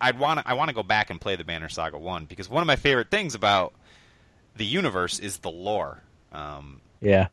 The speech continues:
Speaker 1: it's, does a really good job. Like, in this one, I don't think you can do this in the first one, but you can look at the world map and hover over all the, like, markings on the map, and it'll give you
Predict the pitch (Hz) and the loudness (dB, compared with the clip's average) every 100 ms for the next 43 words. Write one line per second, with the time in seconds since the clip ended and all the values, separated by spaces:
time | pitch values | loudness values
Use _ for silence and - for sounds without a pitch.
0 | _ 117 - - 131 139 104 95 117 104 | _ -8 -8 -8 -4 -2 -4 -2 -2 0
1 | 98 92 98 104 92 90 85 101 107 117 | -2 0 2 4 2 -2 -4 -6 -6 -6
2 | 120 104 95 - 98 123 131 107 101 101 | -6 -6 -8 -6 -6 -6 -6 -8 -6 -8
3 | 92 90 120 123 95 87 87 87 82 104 | -8 -8 -6 -6 -8 -10 -10 -12 -12 -8
4 | 107 113 90 87 95 87 82 90 120 - | -8 -8 -8 -4 -2 -2 0 0 0 -4
5 | _ - - _ _ _ 90 80 78 104 | _ -20 -20 _ _ _ -8 -6 0 0
6 | 104 95 104 110 110 120 131 _ _ - | 2 0 0 0 0 -2 -8 _ _ -8
7 | 92 98 98 95 87 82 - - 95 90 | -2 -2 0 0 0 -2 -6 -14 -10 -8
8 | 90 95 - 120 95 90 80 76 92 107 | -2 -4 -2 -4 -2 -4 -4 -4 -2 -4
9 | 85 78 82 85 85 82 | -6 -8 -8 -8 -10 -10